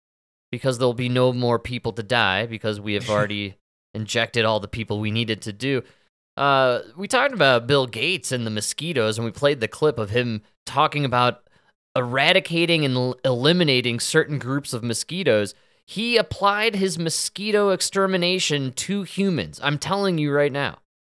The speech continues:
Speaker 2: Yeah, it, it, it's looking more and more like that. And you, you, I've never forgot what you said a long time ago on this podcast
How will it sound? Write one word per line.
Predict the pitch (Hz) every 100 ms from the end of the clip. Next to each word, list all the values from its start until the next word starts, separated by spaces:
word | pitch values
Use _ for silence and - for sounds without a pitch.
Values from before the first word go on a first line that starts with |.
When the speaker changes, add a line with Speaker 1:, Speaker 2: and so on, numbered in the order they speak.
| _ _ _ _ _ _ _ _ _ _ _ -
Speaker 2:
Yeah, | 113 131 147 143
it, | 156 151
it, | 151 135 180
it's | 143 -
looking | 156 170 180 170 165
more | 147 143 143
and | 135
more | 127 131
like | 110 101 101
that. | - 67 - _ _ _ _ 175 -
And | 143 147
you, | 156 214 262 254 233 226 180
you, | 185 208 220
I've | 160 156
never | 151 175 202
forgot | 190 185 180 170
what | 156 131
you | 143
said | 151 - 143 131
a |
long | 123 127 131
time | 135 139 127
ago | 123
on | 117 117
this | 113
podcast | - 113 104 - 98 98 -